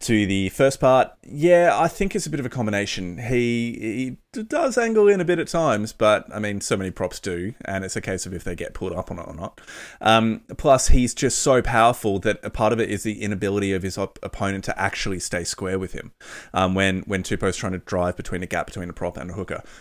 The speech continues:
So I think it's a bit of a combination. It's him targeting that point, but also having the power to be able to,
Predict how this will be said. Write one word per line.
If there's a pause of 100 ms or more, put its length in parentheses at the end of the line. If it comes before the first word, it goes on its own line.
So
I
think
it's
a
bit
of
a
combination.
It's
him
targeting
that
point,
but
also
having
the
power (380)
to
be
able
to,